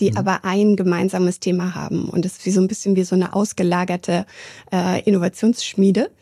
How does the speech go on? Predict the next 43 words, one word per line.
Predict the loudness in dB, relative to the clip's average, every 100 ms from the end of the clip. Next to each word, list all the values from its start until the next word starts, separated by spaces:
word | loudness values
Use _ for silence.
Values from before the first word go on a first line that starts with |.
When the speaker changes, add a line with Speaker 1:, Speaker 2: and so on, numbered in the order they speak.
| -20 -10
Speaker 1:
wo | 0 2
ich | 2
aber | -2
dann | 2 4
nicht | 4 4
in | 2
der | 2
Mehrheit | 2 2 0 -2
bin, | 0 4 4
nicht | 2 2
in | 2
der | 2
Hauptverantwortung, | -2 -6 -4 -4 -4 -8 -6 -4 2
nicht | 2 2
immer | 2 0
der | 0
alleinige | 0 2 2 2 0
Investor | 0 -2 -4 -6
bin | -6 -8 -10 -8
in | -8
so | -6
einem | -8 -8 -10 _ -4
Speaker 2:
Ja. | -4
Speaker 1:
Bereich. | -4 -14 -20 -20 -12 -2
Speaker 2:
Ah, |
super | 0 2 0
spannend, | 0 -2 -2 -4
weil | 4 6 4
das | 2 2 2
ist | 0 2
genau | 4 4
das, | 2 2
was | 0 -2
du |
gerade | 0 2 4
sagst, | 2 0
ob | 0
man, | 4 4 2 -2 -14 -18 -8 -2
ob | 2
man | 4 4 4
wirklich | 2 4
noch | 4 4
ein | 4 2 0